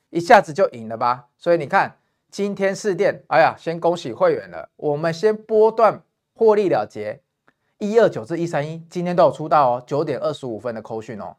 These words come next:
出在今天的相对高点哦。有没有全出？肯定是不用全出的啦。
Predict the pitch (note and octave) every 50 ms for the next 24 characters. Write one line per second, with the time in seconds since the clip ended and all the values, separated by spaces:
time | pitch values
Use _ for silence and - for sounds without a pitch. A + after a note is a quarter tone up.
0 | _ _ - - B2 B2 C3 C#3 A#2+ - - A#2+ A#2 A2+ C3 A#2+ G#2+ G2 - B2+
1 | B2+ - D3+ B2 - C#3 D3 D3 D3+ C3+ C#3 E3+ F#3+ F#3+ - _ _ _ _ _
2 | _ _ _ - _ _ _ _ _ _ _ - G3+ B3 D4 C#4+ - B3+ A#3+ B3+
3 | G#3 C4+ C#4 B3+ F3+ - - - D#3 D3+ E3 G#3 C#4 A#3 A3 F3+ - - F#3 G#3
4 | A3+ G3+ - F3+ E3+ F3+ F3 F#3+ F#3+ F3 E3 C#3 B2 G2 - _